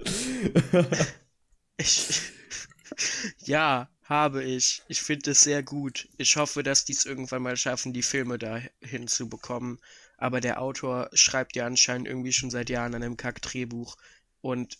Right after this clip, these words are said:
Speaker 2: ich möchte, dass das endlich irgendwann mal als Film herauskommt, weil Skulduggery Pleasant ist sehr toll,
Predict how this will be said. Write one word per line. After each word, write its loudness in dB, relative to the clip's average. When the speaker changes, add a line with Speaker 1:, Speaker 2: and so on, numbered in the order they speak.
Speaker 2:
ich 0
möchte, -2
dass -4
das -4
endlich -6
irgendwann -8
mal -6
als -6
Film -6
herauskommt, -8
weil -6
Skulduggery -6
Pleasant -6
ist -8
sehr -4
toll, -8